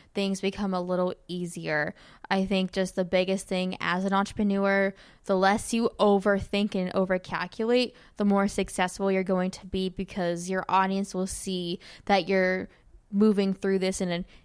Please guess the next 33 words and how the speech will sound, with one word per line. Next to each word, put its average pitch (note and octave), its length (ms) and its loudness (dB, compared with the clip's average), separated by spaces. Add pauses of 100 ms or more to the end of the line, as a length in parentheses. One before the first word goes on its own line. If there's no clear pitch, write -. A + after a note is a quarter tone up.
(140)
easy A3+ 400 2
breezy F#3+ 420 2
way. D#3 260 0
And F3+ 180 -2 (340)
it's A3+ 160 0
not B3 220 6
easy G3+ 340 2
or G3 200 4
breezy, F#3+ 440 2
but F3+ 240 2
you G3+ 120 0
need G#3+ 280 4
to G3+ 300 2 (260)
showcase A#3+ 600 4
that G3 340 4 (420)
this A#3 200 4
is G3 160 -2
fun, G#3+ 720 2
this G#3+ 160 0
is F#3 80 -2
something F3+ 460 -2
you F3+ 140 0
enjoy, F3 440 2
because F#3+ 240 -4
that's F3 320 -4 (160)
the G3 200 -2
actual F#3 500 -2
truth. - 600 -6
But F3+ 200 -2
the F#3 80 0
moment F#3 400 -2
that F3+ 160 -4
you F3+ 340 -4